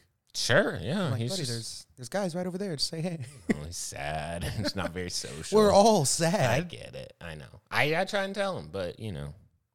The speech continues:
Speaker 1: you can't. <laughs> Whatever that
Speaker 2: It's
Speaker 1: phrase is about a horse in the water.
Speaker 2: <laughs> I don't know. His new strategy of having a massive anxiety attack before every set actually seems to be going pretty well for him.
Speaker 1: It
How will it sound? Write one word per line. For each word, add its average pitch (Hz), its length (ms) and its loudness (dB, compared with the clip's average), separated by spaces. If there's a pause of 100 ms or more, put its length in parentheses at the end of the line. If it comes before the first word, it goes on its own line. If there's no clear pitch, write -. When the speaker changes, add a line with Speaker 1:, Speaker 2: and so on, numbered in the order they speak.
(140)
Speaker 1:
you 98 80 -12
can't. 113 320 -6 (160)
<laughs> - 840 -14
Whatever 80 380 -4
that 78 140 -4
Speaker 2:
It's 107 80 -12
Speaker 1:
phrase 82 340 0
is 82 140 -4
about 76 240 -4
a 71 60 -8
horse 69 340 -8
in 64 40 -10
the 65 80 -8
water. 52 400 -10
Speaker 2:
<laughs> - 1400 -8
I 135 100 -2
don't 131 80 2
know. 113 100 -2
His 117 220 -2
new 135 120 0
strategy 123 500 0
of 104 60 -6
having 113 300 -4
a 107 40 -6
massive 117 480 -2
anxiety 113 500 -4
attack 101 320 -8
before 107 260 -6
every 101 140 -8
set 107 200 -6
actually 135 320 -2
seems 127 260 -2
to 120 60 -4
be 117 80 -4
going 117 240 -4
pretty 170 220 2
well 123 220 0
for 98 260 -10
him. 110 80 -6
Speaker 1:
It 147 260 2